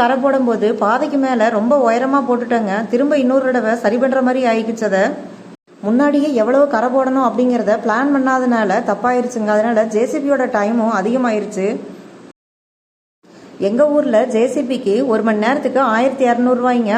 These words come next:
அது இல்லாம படிக்காசுன்னு சொல்லி ஐந்நூறு ரூபாய் போட்டிருந்தாங்க. எனக்கு அது தெரியாம நாங்க அப்படியே காசை கொடுத்துட்டோம். ஆனா அதை வந்து புடிச்சிட்டு கொடுக்கலாம் அப்படின்னு சொன்னாங்க. ஒரு நாள் முழுவதும் வேலை செஞ்சா தான் ஐந்நூறு ரூபாய் படிக்காசு கொடுக்கலாம், அப்படி இல்ல அப்படின்னா பாதி கொடுக்கலாம் அப்படின்னு சொன்னாங்க. எனக்கு இது புது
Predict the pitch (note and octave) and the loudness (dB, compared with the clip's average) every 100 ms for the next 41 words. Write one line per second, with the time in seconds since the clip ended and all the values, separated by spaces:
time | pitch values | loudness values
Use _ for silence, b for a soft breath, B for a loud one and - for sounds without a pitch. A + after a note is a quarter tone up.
0 | B3 G3 C4 C4+ C#4 C4 A3+ A#3+ G#3 B3 | 0 -2 -2 2 2 4 0 0 -2 0
1 | C#4+ C#4 C#4+ C4 A3+ B3+ A3 A#3+ B3 C4 | -2 0 0 0 2 2 2 0 0 0
2 | C4 A#3+ A#3+ A#3+ G#3+ G3+ B3+ B B B | 0 0 0 0 0 0 -2 B B B
3 | A3+ C4+ D4 C#4 B3 B3+ D4 C#4 C4+ A#3 | -2 2 2 2 2 2 2 2 2 2
4 | A#3 A3+ A#3+ A3+ G#3+ B3+ C4+ C#4 A#3 B3 | 2 2 2 0 -2 0 0 2 0 0
5 | A#3+ A#3 A#3 A#3 B3 A#3+ A3+ A3 A3+ C4+ | -2 -2 -2 0 2 2 2 0 -2 -2
6 | C4+ C#4 D#4 D4+ B3+ B3 B3 A#3 G#3+ A3 | -2 -2 -4 -2 -2 2 2 0 0 -2
7 | B3 A#3+ A3+ A#3+ G#3 G#3 C#4+ B B - | -2 -2 -2 -2 -2 -2 -4 B B -2
8 | A3+ C4 D#4+ C#4 C#4 D#4+ D#4+ C#4 C4+ C#4 | 0 2 2 2 2 2 2 2 2 2
9 | C4+ C4+ C4+ B3 B3+ B3+ B3+ B3+ A3+ A#3 | 2 2 2 2 2 2 2 0 0 0
10 | A#3+ A#3+ A3+ A3+ G#3+ B3 G#3+ A3+ A3+ A3+ | -2 -2 -4 0 0 0 -2 -2 -2 0
11 | D4 C#4+ A#3+ A3+ G#3 C#4+ B B - A#3 | 2 2 0 0 -2 -4 B B -2 0
12 | C#4+ D4+ C#4+ C#4+ C4+ C4+ A#3+ A#3+ A#3 B3 | 0 0 0 2 2 2 2 2 2 0
13 | C#4 A#3+ A#3+ A#3 A#3 G#3+ B3+ D4 A#3+ B3 | 0 2 2 2 0 0 -2 -2 -2 0